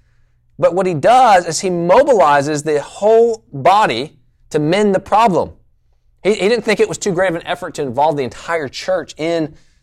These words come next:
this process. And so sometimes I think in, in, in the church,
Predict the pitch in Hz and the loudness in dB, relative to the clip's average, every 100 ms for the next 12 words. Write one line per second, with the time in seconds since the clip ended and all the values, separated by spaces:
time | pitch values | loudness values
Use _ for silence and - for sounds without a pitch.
0 | - 139 - 147 165 - 98 87 - - | -10 -10 -4 -4 -2 -4 -10 -10 -18 -18
1 | - - _ _ _ _ _ _ _ _ | -20 -20 _ _ _ _ _ _ _ _
2 | _ _ _ - 160 208 202 175 - 190 | _ _ _ -4 -2 -2 -4 -4 -6 -10
3 | 180 _ _ _ _ - 156 151 156 147 | -10 _ _ _ _ -6 -4 -2 -4 -4
4 | 170 151 135 - 170 175 - | -4 -6 -6 -4 -4 -4 -10